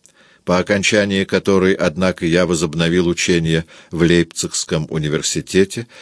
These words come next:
и имел возможность пристально наблюдать тамошнее его бытие. Так было и во время поездки, пополнившей мое классическое образование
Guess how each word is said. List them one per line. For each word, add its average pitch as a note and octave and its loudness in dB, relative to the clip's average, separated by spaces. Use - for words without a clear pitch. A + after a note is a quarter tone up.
и F#2 4
имел C3 4
возможность B2+ 0
пристально A2+ 0
наблюдать F2 0
тамошнее D#2 -2
его C#2 -4
бытие. C2+ -8
Так D#3+ -2
было E3 8
и G#2 2
во F#2+ 4
время A#2 2
поездки, B2 0
пополнившей C3 0
мое F2 4
классическое F2 -2
образование D#3 0